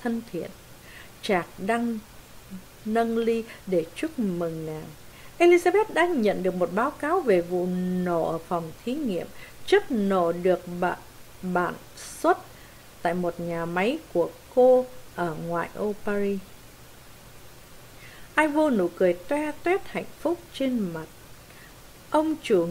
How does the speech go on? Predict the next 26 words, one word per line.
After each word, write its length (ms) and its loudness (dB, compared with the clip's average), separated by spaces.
ngân 180 0
hàng 460 -2
bị 140 0
bắt 360 0
về 100 4
tội 320 0
lén 480 0
mang 380 2
tiền 380 2
ra 100 -2
khỏi 220 -4
Italy, 540 -2
bị 260 2
gài 340 -6
bẫy. 140 -8
Người 140 8
đàn 180 6
ông 200 0
đã 100 4
mật 360 2
báo 380 2
cho 140 0
cảnh 300 -4
sát 360 -2
biên 440 -2
giới. 300 2